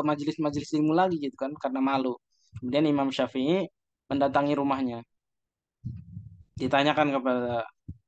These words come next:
eh, Robi, "Wahai, eh, muridku, kenapa engkau tadi tidak hadir?" gitu kan. "Wahai Imam," gitu, "aku ini malu," gitu. "Saya ini, eh, nggak ngundeng-ngundeng," gitu, "nggak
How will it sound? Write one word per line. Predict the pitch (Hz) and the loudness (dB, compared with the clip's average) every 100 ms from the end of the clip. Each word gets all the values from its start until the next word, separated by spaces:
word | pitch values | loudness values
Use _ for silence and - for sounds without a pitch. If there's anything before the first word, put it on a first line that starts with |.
| - | -8
eh, | 123 117 120 120 | -6 -4 -4 -4
Robi, | 117 - 123 120 - _ | -6 -6 -8 -8 -10 _
"Wahai, | - 120 131 135 127 | -4 0 0 0 -4
eh, | - 123 120 120 120 120 117 | -4 -2 0 0 0 -2 -2
muridku, | 123 123 123 160 | -2 -2 -2 -2
kenapa | 156 147 151 143 123 | 0 0 2 0 0
engkau | 127 123 123 120 - | -2 -2 -4 -4 -6
tadi | 127 127 | -10 -8
tidak | 127 123 - | -6 -8 -4
hadir?" | 131 131 123 | -2 -2 -4
gitu | 120 113 - | -4 -12 -14
kan. | - _ _ _ _ _ _ _ - | -20 _ _ _ _ _ _ _ -14
"Wahai | 123 127 131 123 117 127 | -6 0 0 0 -2 -2
Imam," | 123 147 151 123 | 2 2 2 -2
gitu, | 120 | -6
"aku | 104 147 156 | -6 -2 2
ini | |
malu," | 170 151 143 160 151 | 4 4 2 0 0
gitu. | 117 107 101 | -4 -10 -16
"Saya | - 131 135 | -6 -4 0
ini, | 160 170 147 _ _ _ _ _ _ _ - | 0 0 -2 _ _ _ _ _ _ _ -2
eh, | 139 135 135 139 135 135 139 139 135 139 139 139 _ _ | 2 4 4 4 4 4 4 4 4 2 0 -4 _ _
nggak | - 147 | -2 0
ngundeng-ngundeng," | 147 151 156 151 156 160 | 2 2 2 2 2 0
gitu, | 135 117 | -2 -2
"nggak | 127 139 | 0 0